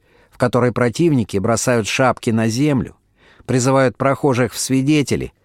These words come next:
и размазывают на своих щетинистых мордасах детские слёзы. Но драки не произошло.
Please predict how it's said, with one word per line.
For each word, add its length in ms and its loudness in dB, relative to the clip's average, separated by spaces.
и 100 0
размазывают 800 0
на 100 0
своих 320 0
щетинистых 840 -2
мордасах 680 0
детские 580 0
слёзы. 520 -2
Но 120 2
драки 320 2
не 160 4
произошло. 600 -2